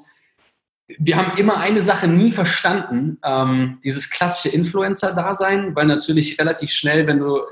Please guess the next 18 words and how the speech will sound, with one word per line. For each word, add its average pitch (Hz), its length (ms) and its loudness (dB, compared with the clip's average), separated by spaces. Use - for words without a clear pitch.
deine 139 160 0
ersten 151 400 -2
paar 147 200 -2
tausend 139 280 -4
Follower 139 340 2
hast - 300 -2
und 131 200 -2
dann 135 140 2
auch 131 160 -6
mal 127 100 -2
deine 123 220 -4
ersten 127 260 -8
zehn, 131 280 0
zwanzig, 131 340 0
dreißigtausend 175 680 -2
Follower 156 260 0
hast, 165 220 -2
dann 127 240 0